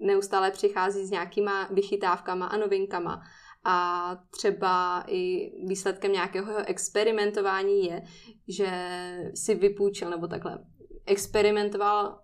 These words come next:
až tak moc, že si i vypůjčil nějaké vychytávky ze světa vína, pěstování vína a přenesl to na kávu. Takže já si myslím, že tenhle ten pán je hodně takový, um, že nás bude překvapovat i, snad i s dalšíma várkama rezerv kávy a máme se na co těšit.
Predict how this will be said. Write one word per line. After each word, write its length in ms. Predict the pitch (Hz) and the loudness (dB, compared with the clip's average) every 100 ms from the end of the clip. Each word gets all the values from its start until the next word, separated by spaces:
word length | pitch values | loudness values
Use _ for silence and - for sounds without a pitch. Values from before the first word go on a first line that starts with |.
| - | -8
až 160 | 220 | -6
tak 200 | - 214 | 0 0
moc, 200 | 208 202 | 2 4
že 100 | 202 | 6
si 140 | 202 214 | 6 6
i 140 | 202 | 6
vypůjčil 720 | - 403 403 202 202 - 208 | 6 6 6 4 4 0 2
nějaké 420 | 202 190 190 202 202 | 4 2 -2 2 4
vychytávky 580 | 202 202 202 190 - | 6 6 6 2 4
ze 100 | 196 | 6
světa 540 | 202 202 202 214 208 208 - | 6 4 4 4 2 0 -10
vína, 460 | 185 185 180 170 233 | -2 2 2 2 -2
pěstování 600 | - 202 196 185 190 214 | 0 0 2 0 2 0
vína 340 | 185 180 175 - - - | 0 -4 -4 -8 -14 -4
a 80 | 196 | -4
přenesl 520 | - 190 190 196 190 | -2 0 0 0 -2
to 140 | 196 | 0
na 140 | 196 185 | 0 0
kávu. 460 | 180 175 180 165 170 - - _ | 2 4 4 2 -8 -16 -20 _
Takže 280 | - 180 180 | -8 -4 -2
já 120 | 175 | -2
si 140 | 170 190 | -2 -6
myslím, 260 | 180 190 | -6 -4
že 100 | 196 | -4
tenhle 280 | 190 185 202 | -4 -6 -6
ten 220 | - 190 | -4 -4
pán 300 | 196 180 175 | -2 -2 -2
je 80 | 180 | -4
hodně 300 | 196 175 185 | -6 -6 -6
takový, 640 | 180 185 190 185 185 185 - 180 | -8 -8 -6 -4 -4 -6 -6 -8
um, 200 | 180 185 202 - | -8 -12 -14 -10
že 140 | 208 | -4
nás 160 | 190 196 | -2 -2
bude 220 | 196 196 | -2 -2
překvapovat 640 | 196 180 185 180 185 185 196 | -2 -4 -2 -4 -2 -4 -4
i, 80 | - | -10
snad 220 | - 190 180 | -6 -6 0
i 100 | 214 | 0
s 40 | |
dalšíma 500 | 190 185 196 208 196 | 0 -2 -2 2 2
várkama 520 | 190 185 185 185 190 190 | 6 4 4 2 2 4
rezerv 360 | 185 196 214 | 4 2 0
kávy 280 | - 185 180 | 0 0 0
a 80 | 180 | -2
máme 220 | 180 185 | -2 -4
se 120 | 185 | -6
na 100 | 180 | -8
co 160 | 180 180 | -4 -6
těšit. 480 | 180 165 - - | -4 -8 -10 -14